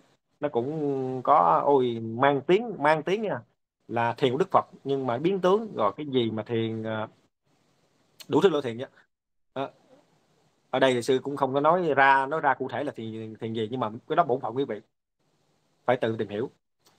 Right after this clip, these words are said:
Ờ, rồi cái sân hận thì rõ ràng những cái,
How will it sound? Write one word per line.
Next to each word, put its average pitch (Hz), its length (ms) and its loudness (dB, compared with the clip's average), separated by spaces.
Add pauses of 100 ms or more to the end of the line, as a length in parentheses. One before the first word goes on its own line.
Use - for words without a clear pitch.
(640)
Ờ, 113 260 -2 (400)
rồi 113 220 -2
cái 151 260 2
sân 160 200 2
hận 127 240 0
thì 151 240 -2
rõ 139 160 4
ràng 147 480 -2
những 151 120 -2
cái, 208 100 0